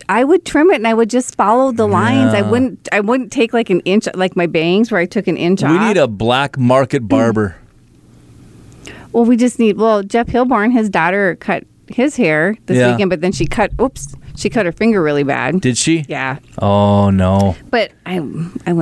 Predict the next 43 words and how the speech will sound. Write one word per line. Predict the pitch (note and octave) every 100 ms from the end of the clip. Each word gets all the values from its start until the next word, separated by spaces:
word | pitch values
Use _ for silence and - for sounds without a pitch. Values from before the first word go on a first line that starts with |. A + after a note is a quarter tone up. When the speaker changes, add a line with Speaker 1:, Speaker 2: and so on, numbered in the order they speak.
| C3
Speaker 1:
cut | B2
Speaker 2:
see, | G#3+ G3
Speaker 1:
my |
Speaker 2:
Beth | A2 D#3 F3+
Speaker 1:
finger. |
Speaker 2:
has | F3 -
cut | D3 B2+
my | B2 A2+
hair | A2
in | G#2+
the | G2+
past, | A2 G#2 F#2+ G#2+
and | G2+
she | -
cuts | C3+ B2+
the | -
boys' | G#2 G#2 G#2+ -
hair. | G2 F#2 F#2 -
Well, | A2+ A2+ G2 _ _ _ A2+
Noah | A#2 A#2 A2
and | A2
Colin | - F#2+ F2+ F#2
now. | F#2 F2 F2 - - - - -
She | - -
used | A#2+ -
to |
cut | A#2+ F#2+
Matthew's, | G2 F2+ A2 G2+ G2
and | - -
he | G2 A2+
decided | A2 A2 G2+
to |
grow | G2+ G#2+
his | G2+ G2
out. | F#2+ G2+ - _ - -
Speaker 1:
Yeah. | E3+ E3 G3 - - - - - -
Speaker 2:
He's | A2+
a |
second | A2 - A2 -
one | G#2+ G#2+
in |
that | F#2+ F#2
stage. | - F#2 F2+ -